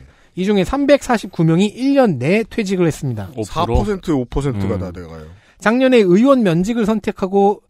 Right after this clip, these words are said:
Speaker 1: 빠져나간 군무원은 칠백사십이 명입니다.
Speaker 3: 열 명 중 하나.
Speaker 1: 병사가 줄어드는 만큼 장교와 군무원이 필요합니다.
Speaker 3: 음.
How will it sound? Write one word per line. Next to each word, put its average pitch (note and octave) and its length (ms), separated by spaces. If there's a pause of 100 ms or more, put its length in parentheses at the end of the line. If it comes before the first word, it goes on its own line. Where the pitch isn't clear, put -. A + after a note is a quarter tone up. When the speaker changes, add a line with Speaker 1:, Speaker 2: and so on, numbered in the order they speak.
(160)
Speaker 1:
빠져나간 G#3 440
군무원은 D3+ 520
칠백사십이 G#3+ 680
명입니다. B2+ 520
Speaker 3:
열 A#2 180
명 D3+ 200
중 C#3+ 120
하나. C#3+ 320 (420)
Speaker 1:
병사가 A#3 420
줄어드는 A3 380
만큼 F3+ 320
장교와 F3 440
군무원이 F#3+ 520
필요합니다. B2 840
Speaker 3:
음. F2+ 300